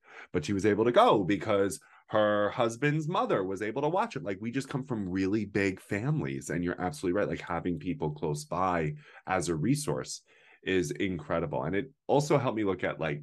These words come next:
Italy very differently. And I'm like, "Oh, no wonder I found this place just like a duck finding water." Like, it just, it all made sense. So anyway, yeah.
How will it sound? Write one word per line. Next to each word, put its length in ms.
Italy 380
very 280
differently. 560
And 80
I'm 100
like, 200
"Oh, 100
no 140
wonder 420
I 60
found 260
this 120
place 340
just 240
like 160
a 60
duck 360
finding 340
water." 220
Like, 180
it 80
just, 220
it 100
all 160
made 240
sense. 680
So 220
anyway, 340
yeah. 260